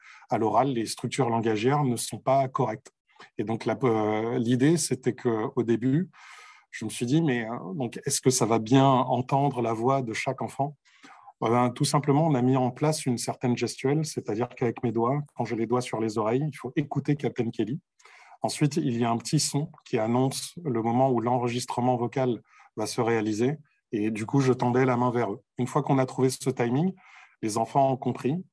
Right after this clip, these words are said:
que des fois, c'était pas le fait qu'ils ne parlent pas bien, c'était juste le fait qu'ils parlaient trop vite. Des fois, donc ça, c'est des petites habitudes qui se prennent, on va dire, au, au bout d'une semaine, c'est déjà acquis au niveau des enfants. Et, euh, c'est assez intéressant.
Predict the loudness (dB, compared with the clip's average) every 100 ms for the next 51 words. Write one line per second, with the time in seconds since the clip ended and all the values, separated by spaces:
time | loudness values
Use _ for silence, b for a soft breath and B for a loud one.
0 | -6 -4 -2 -2 -2 -2 0 -2 -2 0
1 | 2 0 0 -4 -4 -8 -2 -2 0 0
2 | 0 -2 2 0 0 _ -8 -2 -2 0
3 | 2 0 0 -2 -2 -4 -4 -4 -6 2
4 | 2 2 -4 -14 B B B B 0 4
5 | 4 4 4 4 4 4 4 4 4 0
6 | -2 0 0 0 0 2 0 0 -2 -2
7 | -8 -6 -4 0 2 2 -2 -8 b b
8 | b _ -4 0 0 2 0 0 0 2
9 | 2 2 2 0 0 -2 -4 -4 -2 -2
10 | -4 -6 -4 -2 -2 -2 0 0 -2 0
11 | -4 -4 b b b _ 0 2 0 -2
12 | -8 -10 B B B B B -6 0 2
13 | 2 2 2 2 2 2 2 0 -2